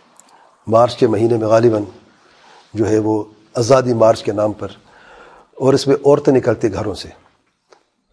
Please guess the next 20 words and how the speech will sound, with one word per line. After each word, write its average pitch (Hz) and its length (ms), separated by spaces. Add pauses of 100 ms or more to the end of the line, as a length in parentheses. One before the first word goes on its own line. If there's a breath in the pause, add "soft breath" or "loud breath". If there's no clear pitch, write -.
اور 127 120
مارچ 123 420
کرتی - 300
ہیں۔ - 140 (1080)
کیا 147 180
مارچ 139 280
کرتی 127 300
ہیں؟ 135 120 (600 soft breath)
یہ 139 120
دکھاتے 127 400
کہ 120 100
ہم 117 160
آزاد 92 300
ہیں۔ - 460 (560 soft breath)
آپ 156 220
کس - 280
چیز 165 180
سے 127 160
آزاد 87 380
ہیں؟ - 120